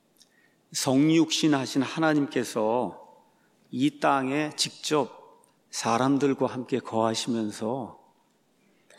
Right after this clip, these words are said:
하나님이 어떠한 존재인가를 직접 데모, 데모해 주신 거예요. 데모해 주신 그와 같은 이 생애를 기록해 놓은 이런 기록이 복음서입니다.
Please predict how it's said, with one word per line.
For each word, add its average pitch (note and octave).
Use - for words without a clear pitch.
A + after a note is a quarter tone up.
하나님이 D3+
어떠한 C3+
존재인가를 B2
직접 -
데모, C3
데모해 C#3
주신 A2+
거예요. G2+
데모해 C#3
주신 C3
그와 A#2+
같은 A2+
이 A2+
생애를 B2
기록해 B2+
놓은 A2
이런 B2
기록이 G#2+
복음서입니다. G2+